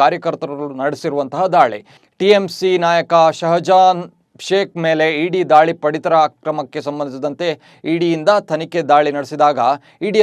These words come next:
ಅಧಿಕಾರಿಗಳ ಮೇಲೆ ಅಟ್ಯಾಕ್ ಮಾಡಿದ್ದಾರೆ. ಶಹಜಹಾನ್ ಶೇಖ್ ಬೆಂಬಲಿಗರಿಂದ ಮಾರಣಾಂತಿಕ ಹಲ್ಲೆಯಾಗಿದ್ದು ಎಂಟುನೂರರಿಂದ ಸಾವಿರ ಮಂದಿಯ ಗುಂಪಿನಿಂದ ಇ ಡಿ ಅಧಿಕಾರಿಗಳ ಮೇಲೆ ದಾಳಿ ನಡೆದಿದೆ. ಹಲ್ಲೆಗೊಳಗಾದಂತಹ ಅಧಿಕಾರಿಗಳಿಂದ ದಾಳಿಕೋರರ ವಿರುದ್ಧ ದೂರು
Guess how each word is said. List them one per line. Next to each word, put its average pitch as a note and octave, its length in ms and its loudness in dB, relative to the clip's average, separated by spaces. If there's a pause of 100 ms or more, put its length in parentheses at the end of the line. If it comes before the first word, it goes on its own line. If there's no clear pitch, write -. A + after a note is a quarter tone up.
ಅಧಿಕಾರಿಗಳ D3+ 540 0
ಮೇಲೆ D#3 120 0 (140)
ಅಟ್ಯಾಕ್ C#3 380 -2
ಮಾಡಿದ್ದಾರೆ. A2+ 420 -2 (480)
ಶಹಜಹಾನ್ A3 720 6
ಶೇಖ್ G3 320 0
ಬೆಂಬಲಿಗರಿಂದ E3+ 600 2 (120)
ಮಾರಣಾಂತಿಕ E3+ 520 2 (100)
ಹಲ್ಲೆಯಾಗಿದ್ದು D3 580 0
ಎಂಟುನೂರರಿಂದ D#3+ 640 -4
ಸಾವಿರ E3 460 0
ಮಂದಿಯ D3 220 -4 (100)
ಗುಂಪಿನಿಂದ D3+ 420 -4 (480)
ಇ - 20 0 (140)
ಡಿ G3+ 80 -2 (120)
ಅಧಿಕಾರಿಗಳ D#3 520 0
ಮೇಲೆ C#3+ 180 0 (280)
ದಾಳಿ E3+ 320 6
ನಡೆದಿದೆ. C#3+ 460 2 (1000)
ಹಲ್ಲೆಗೊಳಗಾದಂತಹ E3+ 1040 6
ಅಧಿಕಾರಿಗಳಿಂದ D#3+ 580 0 (420)
ದಾಳಿಕೋರರ E3+ 640 6 (140)
ವಿರುದ್ಧ C#3 180 -2 (160)
ದೂರು E3 180 -2